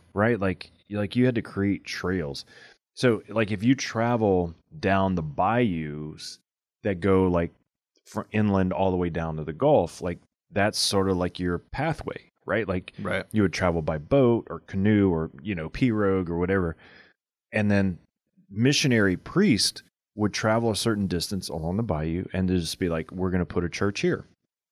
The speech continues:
Speaker 1: And they would start a mission there. And then you travel, and so you could travel that down the bayou even now. Like,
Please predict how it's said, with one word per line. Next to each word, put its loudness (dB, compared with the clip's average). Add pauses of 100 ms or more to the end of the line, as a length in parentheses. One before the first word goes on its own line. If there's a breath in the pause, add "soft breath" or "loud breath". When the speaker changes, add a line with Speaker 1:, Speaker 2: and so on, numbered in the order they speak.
(400)
Speaker 1:
And 0
they 4
would 2
start 0
a 2
mission 0
there. -14 (440)
And 0
then 4
you 4
travel, 2
and 0
so 2
you 4
could 0
travel 2
that 0
down 4
the 4
bayou 0
even -2
now. 0
Like, -6